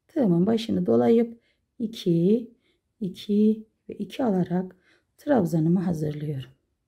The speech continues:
Dört zincir. Dört zincirimi buraya kapatıp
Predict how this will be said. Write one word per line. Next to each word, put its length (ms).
Dört 160
zincir. 600
Dört 180
zincirimi 680
buraya 440
kapatıp 840